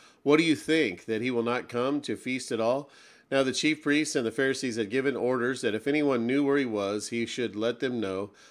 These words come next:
so that they might arrest him. Chapter twelve. Six days before the Passover, Jesus therefore came to Bethany, where Lazarus was, whom Jesus had raised from the dead. So they gave a dinner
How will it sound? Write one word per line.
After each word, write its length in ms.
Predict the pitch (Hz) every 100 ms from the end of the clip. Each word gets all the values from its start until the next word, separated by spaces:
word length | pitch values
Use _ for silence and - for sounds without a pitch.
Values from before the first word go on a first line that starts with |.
| _
so 180 | - 131
that 120 | 120
they 140 | 127
might 220 | 120 113
arrest 400 | 113 120 156 156
him. 300 | - 76 78 87 _ _ -
Chapter 320 | 113 104 98
twelve. 440 | - 107 95 95 - _ _ - - - - - - _ _ _ _ _ _ _ _ _ _ _ _ _ _ _ _ _ _ _ _ _ _ _ _ _ _ _ _ _ _ _ _ _ _ _ _ - _ - - -
Six 320 | - 151 -
days 320 | 147 135 139
before 260 | 135 127 113
the 80 |
Passover, 640 | 110 131 170 - 101 101 127
Jesus 400 | 127 131 127 -
therefore 300 | 143 139 113
came 240 | 147 175
to 80 | 151
Bethany, 420 | 98 98 98 113
where 140 | 131
Lazarus 480 | 107 107 104 104 95
was, 240 | 101 123 120
whom 160 | 113
Jesus 340 | 104 110 107 110
had 120 | 92
raised 240 | 101 98
from 140 | - 98
the 80 |
dead. 240 | 90 101 117
So 140 | -
they 100 | 117
gave 300 | 107 135 151
a 40 | 139
dinner 460 | 117 113 123 127